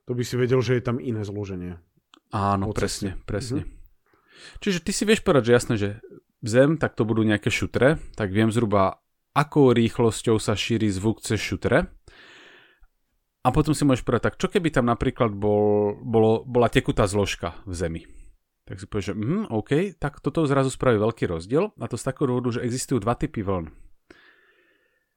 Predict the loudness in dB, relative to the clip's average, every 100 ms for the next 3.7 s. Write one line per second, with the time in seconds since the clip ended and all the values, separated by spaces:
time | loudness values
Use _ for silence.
0 | _ _ 0 0 0 -2 -2 0 0 0
1 | -2 -2 -2 -2 -4 -4 -2 0 -2 -6
2 | -2 0 0 -2 -4 -8 -16 -18 -20 _
3 | _ _ _ _ _ -8